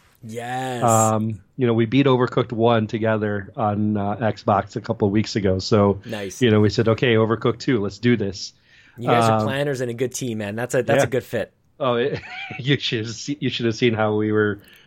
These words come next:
Speaker 2: how we were playing Overcooked the
Speaker 1: So
Speaker 2: first time
Speaker 1: good.
Speaker 2: around. It was insane. And we did t-, we did touch Overcooked two last year, um, during Extra Life, but, um, this year it's,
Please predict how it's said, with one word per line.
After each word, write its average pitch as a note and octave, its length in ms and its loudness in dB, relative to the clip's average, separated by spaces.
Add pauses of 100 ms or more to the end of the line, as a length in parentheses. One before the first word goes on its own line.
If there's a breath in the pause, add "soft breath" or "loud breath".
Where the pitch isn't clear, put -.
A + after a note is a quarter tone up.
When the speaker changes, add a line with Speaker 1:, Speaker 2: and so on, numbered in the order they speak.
Speaker 2:
how A#2 140 2
we G#2 60 2
were G#2+ 120 4
playing G#2+ 300 4
Overcooked G#2 580 0 (140)
the A2 100 -2
Speaker 1:
So A2 120 2
Speaker 2:
first G2+ 160 2
time G#2 180 2
Speaker 1:
good. G#2 60 0
Speaker 2:
around. G2+ 200 0
It G2+ 80 -2
was G2+ 180 -2
insane. G2+ 520 -2 (360 loud breath)
And B2+ 120 6
we C3 80 8
did F3 240 4
t-, F#3 200 0
we B2+ 120 0
did D#3 160 0
touch - 220 -2
Overcooked B2+ 400 -2
two A#2+ 140 -2
last A2+ 360 -2
year, F#2+ 260 -6 (160)
um, G2+ 320 -2
during G#2 240 2
Extra A2 260 0
Life, F#2+ 300 -2
but, G2 260 -2
um, G2+ 220 2
this G#2 220 0
year G#2 160 4
it's, - 220 -8